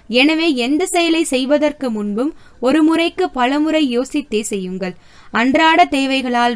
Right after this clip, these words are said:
வீண் செலவு ஏற்படக்கூடும். ஆதலால் சேமிப்பில் கவனம் செலுத்துவது எதிர்காலத்திற்கு நன்மை பயக்கும். பணிபுரிவோர்களுக்கு செய்கின்ற வேலையில் தடங்கல்களும் உடன் பணிபுரிவோரிடம்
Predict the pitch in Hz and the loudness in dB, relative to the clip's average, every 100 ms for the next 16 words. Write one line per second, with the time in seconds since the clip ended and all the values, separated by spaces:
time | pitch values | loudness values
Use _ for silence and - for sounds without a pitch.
0 | 220 294 359 - 233 233 254 202 202 196 | -2 -2 -2 -2 -2 -2 -4 -6 -6 -8
1 | 190 - 196 202 - - - - 247 339 | -8 -8 -6 -6 -8 -16 -18 0 4 6
2 | 359 277 277 302 320 330 392 381 349 330 | 6 4 2 2 0 2 2 2 0 -2
3 | 247 247 294 320 294 247 233 - 220 220 | 0 0 2 -2 -2 -4 -4 -4 -4 2
4 | 247 - - - - 254 330 370 349 339 | 2 2 -4 -16 -2 0 2 4 4 4
5 | 330 277 - 294 233 196 226 247 202 185 | 0 -4 -2 -2 -2 -4 -4 -6 -6 -8
6 | 190 190 - - - - - 294 381 440 | -6 -8 -10 -20 -20 -16 0 2 4 4
7 | 427 370 349 320 277 262 277 - 262 294 | 6 8 6 4 2 0 -2 -2 0 2
8 | 349 339 349 233 240 262 247 247 240 254 | 2 2 0 0 0 0 0 -2 -2 -2
9 | 233 285 302 285 247 226 240 - - - | 0 2 0 0 -2 -4 -6 -12 -18 -2
10 | 277 339 392 359 269 277 294 277 262 254 | 4 6 4 2 2 0 0 0 2 0
11 | 254 240 262 | 0 -2 -2